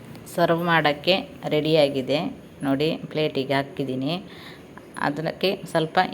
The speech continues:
ಈರುಳ್ಳಿ ಹಾಕಬೇಕು, ಒಂದು ಸ್ವಲ್ಪ ಕೊತ್ತಂಬರಿ ಸೊಪ್ಪು ಹಾಕಬೇಕು. ನೋಡಿ,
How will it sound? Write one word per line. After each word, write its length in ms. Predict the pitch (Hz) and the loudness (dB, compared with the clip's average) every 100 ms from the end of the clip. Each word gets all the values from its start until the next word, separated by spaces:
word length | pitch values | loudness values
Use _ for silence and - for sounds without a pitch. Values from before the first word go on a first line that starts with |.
| 160 | 0
ಈರುಳ್ಳಿ 300 | 165 170 160 | 4 4 4
ಹಾಕಬೇಕು, 500 | 147 143 - 127 - 156 208 - - - - - - | 2 -2 -4 -4 -2 -4 -4 -12 -20 -20 -20 -16 -8
ಒಂದು 120 | 165 | 0
ಸ್ವಲ್ಪ 260 | 175 175 180 220 - - - | 2 2 2 0 0 -16 -4
ಕೊತ್ತಂಬರಿ 440 | 165 - 175 170 170 170 | -4 2 2 4 4 2
ಸೊಪ್ಪು 240 | 151 - | -2 0
ಹಾಕಬೇಕು. 520 | 147 143 139 127 - 143 190 - - - - - - - - - - - - - - - - - - - - - - - 170 | 0 0 -2 -2 0 0 0 -6 -12 -14 -20 -20 -20 -20 -20 -20 -20 -20 -20 -20 -20 -18 -16 -16 -16 -20 -20 -20 -20 -8 -2
ನೋಡಿ, 260 | 156 160 | 0 0